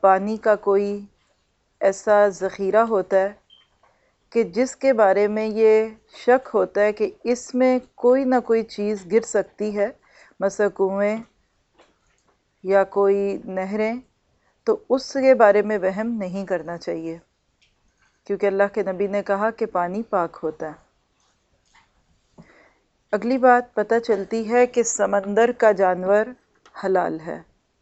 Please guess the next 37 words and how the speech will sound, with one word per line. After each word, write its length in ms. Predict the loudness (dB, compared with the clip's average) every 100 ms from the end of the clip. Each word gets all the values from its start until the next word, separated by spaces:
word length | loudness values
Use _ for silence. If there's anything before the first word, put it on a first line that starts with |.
| _ _ _
चाहे 320 | 2 2 4 2
वो 140 | 0
खुद 200 | -2 -6
ब 160 | -2 -2
खुद 260 | -2 -8 -6
भी 140 | -6
मर 240 | -4 -8 -10
जाए। 180 | -14 -14 _ _ _ _ _ _ _ _ _ _ _ _ _ _ _ _ _ _ _ _ _ _ _ _ _ _ _ _ -2
अगली 240 | 0 2
बात 240 | 4 4 4
जो 100 | 0
पता 280 | 2 0 -2
चली 460 | 0 0 -2 -4 -8 _ _ _ _ _ -4
कि 120 | -4 -4 -4
खड़े 340 | 2 8 8
पानी 400 | 8 2 2 -4
में, 220 | -6 -6 -8 -6
यानी 220 | -6 -4
पानी 360 | -2 -2 0 -4
एक 140 | -2
तो 80 | -2
running 380 | 0 -2 -4 -2
होता 280 | -4 -2
है, 40 | -4
flowing, 480 | -4 -2 -2 -2 -8 -12
जो 140 | -6 -2
बहता 380 | -2 -2 0 2
है 220 | 2 0
नहरों 480 | -2 -8 -4 -4 0
या 120 | -2
दरियाओं 480 | -2 -4 -4 -4 -6
की 300 | -6 -4 -2
या 60 | -4
समंदर 480 | -4 -8 -4 -4
की 120 | -4 -6
सूरत 360 | -2 -2 -4 -4
में, 160 | -6